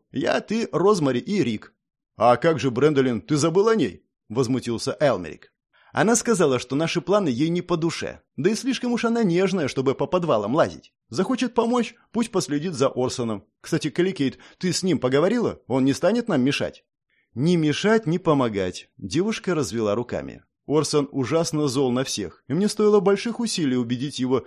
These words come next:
ничего не говорить Мартину. Но дольше пары дней он не продержится, будьте уверены".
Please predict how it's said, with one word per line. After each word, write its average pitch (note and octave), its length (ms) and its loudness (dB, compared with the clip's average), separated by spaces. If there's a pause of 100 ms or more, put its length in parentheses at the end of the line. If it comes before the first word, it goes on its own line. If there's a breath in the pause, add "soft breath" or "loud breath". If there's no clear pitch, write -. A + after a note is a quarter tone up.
(120)
ничего E3+ 420 -2
не A2+ 120 -2
говорить C#3+ 380 0
Мартину. F2+ 520 -4 (180)
Но G#3 160 -2
дольше B3 360 -2
пары A3 320 0
дней G3+ 200 0
он G#3 160 2
не G#3 80 0
продержится, D#3 720 0
будьте D3+ 320 -6
уверены". B2+ 500 0